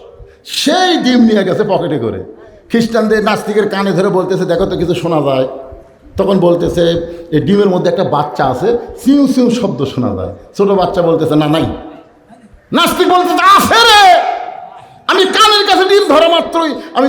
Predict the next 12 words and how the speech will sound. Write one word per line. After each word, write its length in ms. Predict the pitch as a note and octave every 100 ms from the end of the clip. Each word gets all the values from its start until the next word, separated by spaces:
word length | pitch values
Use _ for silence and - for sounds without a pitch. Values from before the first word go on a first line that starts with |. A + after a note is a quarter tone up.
| A#3+
চিউ 200 | F4+ D#4
চিউ 140 | D#4+
শব্দ 320 | - C#4 C4
শুনবার 340 | B3+ A#3 A3 G3
পাইছি।" 460 | F3+ E3 D#3+ C3+ - -
ছোট্ট 220 | A#3 A#3+
বাচ্চা 340 | B3 G#3+ - A3
বলতেছে, 360 | G3+ G3 G3+
"ডিমের 360 | D#3 F#3 G#3+ G3+
মধ্যে 260 | G3 F3 A#3
বাচ্চা 380 | F#3 - E3+
নাই।" 180 | C#3+ B2+